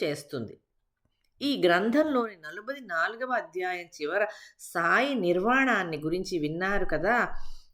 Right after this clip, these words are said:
అయినా ఈ గ్రంథం ఇంకా ముందుకు సాగుతూ ఉంది. మరి ఇదేం చమత్కారమో అర్థం కావటం లేదు. గత అధ్యాయంలో యథాక్రమంగా సాయిబాబా నిర్వాణాన్ని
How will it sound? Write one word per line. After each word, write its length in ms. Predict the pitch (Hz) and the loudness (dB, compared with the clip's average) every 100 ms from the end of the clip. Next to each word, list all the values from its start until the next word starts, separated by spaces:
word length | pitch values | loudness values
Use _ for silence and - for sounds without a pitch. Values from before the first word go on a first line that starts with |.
| - | 0
అయినా 480 | 170 208 185 165 160 - - | 2 4 4 2 0 -6 -4
ఈ 200 | 233 220 156 | 0 0 2
గ్రంథం 500 | 165 190 220 277 269 | 2 2 2 2 0
ఇంకా 420 | 190 196 269 294 | -4 -6 -4 -2
ముందుకు 400 | 254 240 262 277 | -2 -2 -2 0
సాగుతూ 560 | 262 214 190 392 381 226 | 2 2 0 2 2 4
ఉంది. 320 | 135 120 - - - 190 | 2 0 -4 -10 -6 2
మరి 200 | 233 220 | 4 4
ఇదేం 440 | 151 165 214 247 247 | 2 2 2 0 0
చమత్కారమో 720 | 226 233 - 233 226 220 269 | -2 -4 0 2 4 2 0
అర్థం 480 | 254 165 160 226 240 | 0 0 -2 -4 -2
కావటం 420 | 196 151 151 151 | 0 0 0 -2
లేదు. 260 | 143 113 - _ _ - 233 | -2 -4 -8 _ _ -2 2
గత 160 | 254 | 2
అధ్యాయంలో 960 | 240 175 175 254 294 285 247 196 180 175 - - | 2 0 -2 -2 -2 -4 -6 0 0 0 -6 -2
యథాక్రమంగా 1000 | 156 - 247 302 277 220 196 180 170 160 | -2 0 0 0 0 -2 -2 -4 -4 -4
సాయిబాబా 800 | - 151 160 262 254 233 196 170 | 0 2 4 2 0 0 2 0
నిర్వాణాన్ని 960 | 147 151 151 240 254 214 180 147 139 | 0 -4 0 0 0 -2 -4 -6 -8